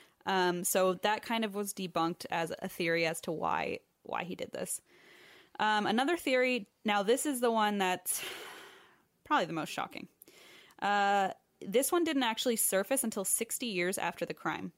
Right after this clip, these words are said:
So in nineteen ninety, a book called White Christmas, Bloody Christmas was published about the Lawson family murders. The book was written by Trudy J. Smith and her father,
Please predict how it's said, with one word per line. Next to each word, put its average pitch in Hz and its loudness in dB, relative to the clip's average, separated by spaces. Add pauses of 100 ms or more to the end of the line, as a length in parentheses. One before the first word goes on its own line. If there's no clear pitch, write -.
(140)
So 175 0
in 196 -2
nineteen 220 0
ninety, 185 0 (320)
a 208 0
book 202 0
called 190 0
White 233 -2
Christmas, 294 0
Bloody 233 0
Christmas 175 -2 (340)
was 220 -2
published 185 0
about 190 0
the 180 2
Lawson 175 0
family 175 -2
murders. 170 -2 (120)
The 196 -2
book 226 -4
was 240 2
written 214 0
by 190 0
Trudy 240 -4
J. 208 0
Smith 190 -2
and 185 -4
her 175 -2
father, 196 0